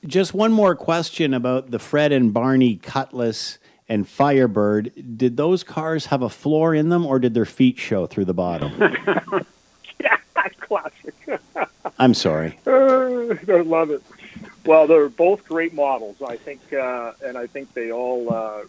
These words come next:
Speaker 2: were built for speed, for sure. <laughs>
Speaker 1: Is that it?
Speaker 2: Oh, I had one. So I just wanted to talk about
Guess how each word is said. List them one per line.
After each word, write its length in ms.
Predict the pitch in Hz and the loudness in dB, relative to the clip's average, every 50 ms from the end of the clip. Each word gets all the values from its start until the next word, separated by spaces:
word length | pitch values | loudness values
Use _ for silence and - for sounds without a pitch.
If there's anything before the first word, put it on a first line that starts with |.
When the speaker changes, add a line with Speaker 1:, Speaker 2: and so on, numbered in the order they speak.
| _ _ _ | _ _ _
Speaker 2:
were 160 | 113 107 110 | -16 -14 -14
built 260 | 107 _ 143 135 131 - | -8 _ -4 -4 -4 -4
for 140 | - - 104 | -8 -16 -16
speed, 400 | - - - - 127 120 104 92 - _ | -16 -14 -10 -10 -10 -10 -10 -14 -14 _
for 100 | - 90 | -14 -14
sure. 260 | - - 113 95 80 - - - - - - - - - - - - 208 | -10 -10 -10 -12 -12 -14 -16 -12 -10 -10 -10 -10 -12 -12 -16 -12 -12 -12
<laughs> 680 | - - - - 220 - - _ 180 - _ _ _ _ | -12 -12 -4 -2 -2 -2 -2 _ -20 -20 _ _ _ _
Speaker 1:
Is 120 | 127 131 | 0 2
that 200 | 165 214 233 240 | 2 4 4 4
it? 240 | 269 311 330 320 320 - - - - _ _ - _ - - - - - - - - | 4 4 2 0 0 -6 -14 -20 -20 _ _ -20 _ -20 -16 -12 -10 -8 -2 10 12
Speaker 2:
Oh, 140 | 269 277 | 12 12
I 80 | 226 180 | 12 8
had 140 | 185 196 170 | 2 2 4
one. 180 | 214 233 220 | 4 4 4
So 100 | - - | 4 2
I 40 | 208 | 2
just 180 | 214 294 247 - | 2 2 2 2
wanted 180 | 269 233 196 | 2 2 2
to 60 | 185 - | 2 4
talk 220 | 202 208 202 - | 4 4 4 2
about 280 | 196 160 175 151 156 | 2 2 2 2 2